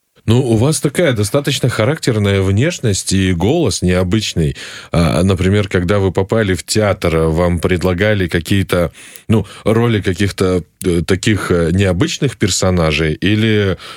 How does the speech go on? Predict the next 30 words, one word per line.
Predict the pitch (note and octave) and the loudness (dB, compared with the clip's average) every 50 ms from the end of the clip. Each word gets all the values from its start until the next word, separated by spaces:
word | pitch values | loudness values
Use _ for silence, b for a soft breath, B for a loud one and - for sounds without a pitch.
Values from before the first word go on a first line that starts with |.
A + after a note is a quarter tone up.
| B B - | B B 0
ну, | G#2 A#2+ A2+ G2+ F#2 E2+ | 2 2 2 2 2 0
то | D#2 - D2 | 0 -2 -2
есть | D2 - | -2 0
сегодня | - F#2+ F2+ F#2 E2+ D2+ D#2+ D2+ | 0 0 2 0 0 0 0 0
вы | D#2 E2 D#2+ | 2 2 2
могли | E2 F2 E2+ E2 F2+ F2+ F2 | 2 2 2 2 2 2 2
играть, | E2+ D#2 F2 E2+ D#2 - - | 2 2 0 0 -2 -2 -6
там, | C#2+ C#2 C#2+ | -8 -8 -6
не | D2 D2+ | -4 -4
знаю, | C#2+ D2+ C#2+ C2+ C#2 | -2 -2 -2 -4 -4
Чацкого, | - - G#2 G#2 A#2 - - - - E2 D#2+ D#2 | -2 0 0 0 0 0 -2 -2 0 0 0 2
завтра | F2 F2 F2 - - - D2+ D2 | 0 0 -2 -2 -2 -4 -2 0
могли | D2+ D2+ D2+ D2 D#2 D#2+ D#2 | 0 0 0 0 0 0 0
играть | D2 D#2 D#2+ D2+ D2+ C#2+ - | 0 0 0 0 0 -2 -2
в | D2 D2+ D#2 D2+ D2+ | -2 -2 -2 0 0
"Гамлете" | D2 F#2 G2 G2+ G2 F2+ F2 E2 - - E2 D#2+ D#2 | 0 2 2 2 2 0 0 0 0 0 0 0 0
и, | D#2 D2 D#2 D#2+ D#2+ E2 D#2+ D#2+ D2 B B B B B B B - | 0 0 0 2 2 2 2 0 -2 B B B B B B B -2
э, | - C#2+ C#2 C#2+ D2+ C#2+ | 0 2 2 2 0 0
в | - - - _ _ _ | -2 -6 -10 _ _ _
кап-, | - G2+ D#2 C2+ | -2 -2 -2 0
условной, | F2 F2+ F2+ F2 - - F2 E2+ E2+ E2 D#2+ D#2+ D#2 | 0 2 2 2 2 2 2 2 2 2 2 2 2
не | D#2 D2+ | 2 0
знаю, | C#2+ C#2 C#2+ | 0 -2 -2
"Капитанской | - E2 D#2 - D#2 D2 F#2 F2+ E2+ - - F#2+ F2 | -4 -2 -2 -2 -2 0 0 -2 -2 -2 -2 -2 0
дочке" | D#2 E2+ G2+ A2 G2+ - - E2+ | 2 2 0 0 -2 -2 -2 0
и | E2 | 2
в | E2 E2 | 2 2
"Ромео | E2 E2+ F2 F2+ F2 E2+ E2+ | 2 2 2 2 2 2 2
и | E2+ | 0
Джульетте"? | E2 D#2 G2+ G2+ F#2+ G2 F2+ E2+ D#2 - - - C#2+ C2+ | 0 0 0 0 0 0 0 0 -2 -2 -4 -4 -6 -6